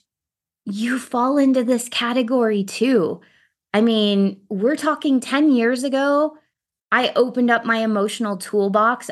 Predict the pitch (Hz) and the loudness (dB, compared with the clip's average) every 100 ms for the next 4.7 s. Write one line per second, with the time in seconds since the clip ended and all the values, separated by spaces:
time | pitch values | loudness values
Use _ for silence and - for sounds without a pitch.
0 | - 202 - 190 208 202 196 202 196 - | -6 -6 -2 0 2 4 4 4 0 -6
1 | - - 269 254 240 202 - 233 175 165 | -10 -2 2 2 0 -4 -2 0 0 -2
2 | - 185 143 82 - _ _ _ 190 214 | -4 -4 -2 -4 -6 _ _ _ -2 2
3 | 233 240 226 214 240 208 208 202 190 185 | 2 2 0 -2 0 2 2 0 -2 -2
4 | - 190 180 - - 190 208 | -4 -10 -8 -6 -2 0 -2